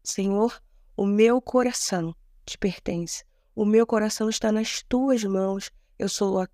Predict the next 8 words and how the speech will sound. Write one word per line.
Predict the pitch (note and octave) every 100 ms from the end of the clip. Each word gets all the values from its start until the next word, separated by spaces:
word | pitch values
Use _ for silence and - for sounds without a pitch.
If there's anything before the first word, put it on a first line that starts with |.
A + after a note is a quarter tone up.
| -
tua | B3+ C#4 D4+
filha | - - G#3+ G#3 F#3 - _ _ _ -
e | A3
creio, | - - G3 F3+ E3 D#3+ _ _
confio | - G#3 G#3+ - G3+ F#3+
totalmente | F3 A3+ A#3 A#3 G#3 G#3 G#3
no | G3+
Senhor | - G#3 F#3 D#3+ -